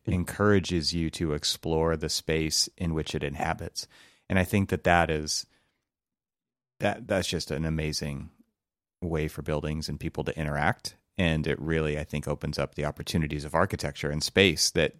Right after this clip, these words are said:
Speaker 2: most people don't, uh, consider when they think about buildings, right? They think
Speaker 1: Right,
Speaker 2: it, they
Speaker 1: right.
Speaker 2: just think, like, "I go into that thing." Th-, but these really kind of, you know, I hate to say it, but total archispeak, right? They're, they're really blurring the lines between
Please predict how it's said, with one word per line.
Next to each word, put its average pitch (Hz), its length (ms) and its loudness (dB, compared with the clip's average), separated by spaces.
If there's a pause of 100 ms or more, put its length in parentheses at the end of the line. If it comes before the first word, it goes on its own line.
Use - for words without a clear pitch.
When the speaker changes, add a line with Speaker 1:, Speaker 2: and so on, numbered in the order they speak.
Speaker 2:
most 92 300 6
people 87 240 -2
don't, 82 500 2 (800)
uh, 76 200 -4 (100)
consider 85 460 2
when 78 160 0
they 76 120 -2
think 78 200 -8
about 76 280 -4 (120)
buildings, 85 680 2
right? 82 240 4 (340)
They 87 80 -2
think - 140 4
Speaker 1:
Right, 85 140 6
Speaker 2:
it, - 160 -4
they 87 120 4
Speaker 1:
right. 85 60 4
Speaker 2:
just 85 180 0
think, 80 220 -2
like, 78 200 -4
"I 80 100 2
go 85 180 2
into 82 320 0
that 62 200 -4
thing." 85 460 2
Th-, 85 120 -2 (100)
but 90 160 2
these 95 260 4
really 78 220 4
kind 82 220 2
of, 76 220 -2 (840)
you 143 100 8
know, 95 60 10
I 85 100 8
hate 92 200 2
to 85 100 0
say 87 200 4
it, 73 140 -2
but 71 160 0 (140)
total 73 280 2
archispeak, 78 460 -2
right? 80 140 4
They're, 92 120 4
they're 90 220 4
really 101 320 10
blurring 85 400 6
the 76 80 0
lines 82 360 2
between 76 580 -2